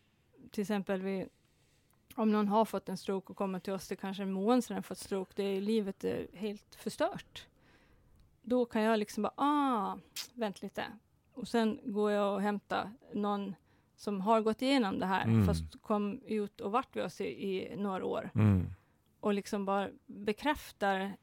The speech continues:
Speaker 1: sitter och ser på det samtalet. När den här som har bott hos oss länge liksom bara egentligen säger att, "Ja, det är, det är jättejobbigt och man förlo-, man förlorar liksom hela sitt,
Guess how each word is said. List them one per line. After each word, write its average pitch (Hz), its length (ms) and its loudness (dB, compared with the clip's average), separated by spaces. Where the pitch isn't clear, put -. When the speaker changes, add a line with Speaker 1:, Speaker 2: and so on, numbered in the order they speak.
Speaker 1:
sitter - 300 -2
och 240 40 -2
ser 277 240 0
på 220 100 -6
det 226 160 4
samtalet. - 1080 -2
När 202 320 0
den 208 220 0
här 214 580 0
som 220 220 0
har 202 80 0
bott 214 240 -2
hos 180 160 -6
oss 180 180 -8
länge 196 480 2
liksom 214 300 0
bara 214 220 6
egentligen 220 340 0
säger 208 240 0
att, - 180 -8
"Ja, 254 140 -2
det 233 140 4
är, 220 200 4
det 233 140 -2
är 226 200 2
jättejobbigt 196 580 -4
och 220 60 0
man 220 200 2
förlo-, 214 360 -2
man 220 160 0
förlorar 247 400 -2
liksom 196 280 -8
hela 214 220 -2
sitt, 214 260 -6